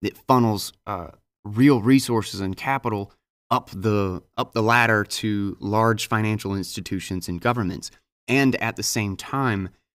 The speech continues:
lowering the obligations of previous government promises, um, and as well as the obligations of those financial institutions. Um, go back and listen to Hans Hermann Hoppe's, uh,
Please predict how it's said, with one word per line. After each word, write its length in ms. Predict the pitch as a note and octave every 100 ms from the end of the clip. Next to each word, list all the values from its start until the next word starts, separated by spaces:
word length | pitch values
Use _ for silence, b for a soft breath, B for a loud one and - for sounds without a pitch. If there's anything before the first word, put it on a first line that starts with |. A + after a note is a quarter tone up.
| _ _
lowering 840 | G2 G2+ A#2+ C#3+ C3 A2+ G#2 G2 F#2+
the 120 | G2+
obligations 880 | F#2 F#2 G#2 B2+ D3+ - F2+ F2 - _ _
of 180 | G2 -
previous 500 | - C#3+ B2+ G#2+ G2
government 440 | - F#2+ F2+ - -
promises, 680 | C#3 A#2+ G2 - - - _ _ _ _ _
um, 180 | F#2 F#2+
and 240 | G#2+ A2 A2
as 140 | G2+
well 260 | G2+ G2 G2
as 220 | F#2+ F2+
the 140 | G#2
obligations 600 | G2+ G2 G#2 G2 - G2
of 120 | F#2 F2
those 200 | F#2+ -
financial 540 | F#2 F2+ F2 F2 F2+
institutions. 720 | - - F2+ C#3+ C3 - - _ _ _ _
Um, 120 | F#2+
go 140 | F#2 G#2+
back 280 | G2+ G2 G2
and 120 | F#2+
listen 340 | G2 - F2+
to 300 | - F#2 F2+ -
Hans 340 | - G2+ F#2+
Hermann 220 | G#2 F#2
Hoppe's, 540 | - G#2 G2 F#2+ G2 -
uh, 360 | G#2 G2 F#2